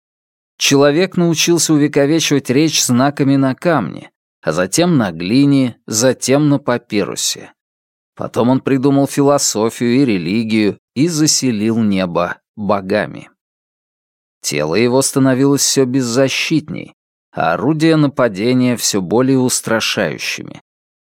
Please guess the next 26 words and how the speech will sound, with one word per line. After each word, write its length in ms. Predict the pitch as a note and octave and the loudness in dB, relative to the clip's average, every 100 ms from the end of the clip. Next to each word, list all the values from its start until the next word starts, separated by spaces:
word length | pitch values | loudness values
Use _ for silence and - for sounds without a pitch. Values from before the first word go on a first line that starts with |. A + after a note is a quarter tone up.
| _ - | _ -6
Пуская 460 | F#2 - D3 E3 | -4 0 2 2
в 60 | - | 0
ход 280 | D#3+ D#3+ - | 0 0 -2
камень, 640 | - C3 C3+ C3 A#2+ A2 | -2 0 0 -2 -4 -8
бронзу, 640 | F2 G#2+ A#2+ C3+ B2 A2 | -6 0 2 2 0 -4
железо 640 | F#2+ F#2+ F#2+ A#2 C3+ G#2 F2+ | -4 -4 0 2 2 0 -6
и 100 | C2+ | -4
сталь, 480 | - - B2 B2+ - _ _ _ - | -4 0 0 0 -6 _ _ _ -4
он 280 | C#3+ F#3 G3 | -2 0 -2
испытал 580 | - F3+ E3+ E3 F3 | -2 -2 0 2 2
весь 480 | D#3 A2+ D#3+ G3 - | 0 0 0 2 0
набор 480 | F3+ F3 D3 D#3 D#3+ | 0 0 2 2 2
орудий, 600 | D#3 C#3 B2+ C3+ A#2 B2 | 2 2 0 0 2 0
могущих 800 | G#2+ A2+ A#2 C#3 D#3+ - D3 - | 2 2 2 0 0 0 -2 -2
колоть 540 | - A2 G#2+ C3+ C#3 C3 | -2 0 2 0 0 -2
и 120 | B2 | 0
резать, 540 | G2+ G2 F2 E2+ - _ _ - | 2 0 -2 -8 -12 _ _ -16
и 100 | - | -6
весьма 400 | G#2+ C#3 - F#3 | -2 0 2 2
рано 380 | G3 C3+ C3+ C#3+ | 2 2 2 2
научился 600 | C3 A2+ G2+ - D3+ - | 2 0 -2 0 0 0
поражать 460 | C3+ A2+ F#2+ G#2+ C#3 | -2 0 0 0 -2
своей 400 | - A#2 A2+ G#2+ | 0 0 0 0
жертвы 500 | F#2 G#2+ B2+ - A#2 | -2 -2 -2 -2 -2
на 160 | G#2+ A2 | 0 0
расстоянии. 920 | G#2 - - A2 G2 D#2+ - G1+ - | 0 -2 -2 -2 -4 -8 -10 -16 -18